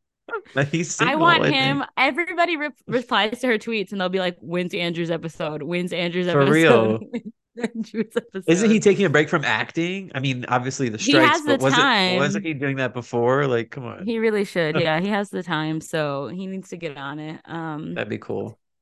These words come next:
Speaker 1: yeah, but no, it's a great, it's a great show if y'all haven't watched it. She really masters, like, the, the deadpan, like, awkward character. Um,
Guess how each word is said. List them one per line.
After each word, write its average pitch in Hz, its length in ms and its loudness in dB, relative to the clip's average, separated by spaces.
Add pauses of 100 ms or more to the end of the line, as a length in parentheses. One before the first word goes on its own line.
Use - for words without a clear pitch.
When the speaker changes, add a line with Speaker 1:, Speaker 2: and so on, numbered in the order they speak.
(720)
Speaker 1:
yeah, 165 420 -2 (280)
but 160 80 -8
no, 160 140 -2
it's 170 160 -2
a 247 60 2
great, 196 360 0 (100)
it's 190 180 -6
a 233 60 0
great 196 240 -2
show 160 320 -2
if 160 120 -2
y'all 156 260 -4
haven't 170 180 -6
watched 147 200 -6
it. 160 80 -10
She 214 140 -6
really 208 280 0
masters, 165 800 -4
like, 156 300 -8
the, 165 260 -8 (120)
the 160 160 -6
deadpan, 160 840 -6
like, 156 240 -8
awkward 156 680 -6
character. 226 1000 -8
Um, 160 760 -6